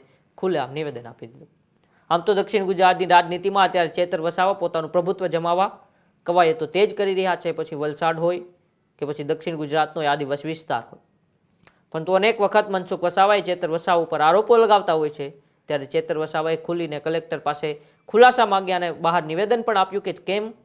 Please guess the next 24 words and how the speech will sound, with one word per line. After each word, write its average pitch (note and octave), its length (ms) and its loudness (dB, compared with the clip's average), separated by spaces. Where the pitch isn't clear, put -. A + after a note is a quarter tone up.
મનસુખ D#3+ 320 -8
વસાવા E3+ 340 -2
જેઓ D#3 220 -2
અહીંના D3 260 -6
સાંસદ E3 380 -6
છે G#3 200 -4
તેમને D3+ 200 -8
વારે C#3+ 260 0
વારે D3+ 340 -4
મારી D#3+ 200 0
બાબતે C#3+ 320 -4
પેટમાં D#3 380 -4
દુખે B2 240 -20
છે. - 160 -20
મનરેગા G3 440 4
યોજના G3 580 2
હોય G3 260 0
કે - 240 -12
પછી E3+ 220 -4
નલ E3+ 200 -2
સે F3+ 140 -2
જલ F#3+ 260 6
યોજના E3 280 4
હોય, C#3+ 240 -4